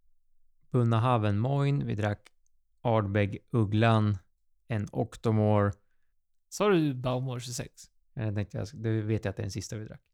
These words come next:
Speaker 2: Ja. Och sen drack vi ju en Agitat-, nej,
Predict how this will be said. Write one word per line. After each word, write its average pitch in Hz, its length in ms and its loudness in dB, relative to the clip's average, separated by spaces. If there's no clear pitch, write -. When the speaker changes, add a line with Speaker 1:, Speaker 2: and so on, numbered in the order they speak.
Speaker 2:
Ja. 143 260 -2
Och 160 180 -2
sen 151 260 0
drack 135 300 -2
vi 147 80 -6
ju 131 480 -4
en 156 120 -2
Agitat-, 135 500 -4
nej, 156 500 -2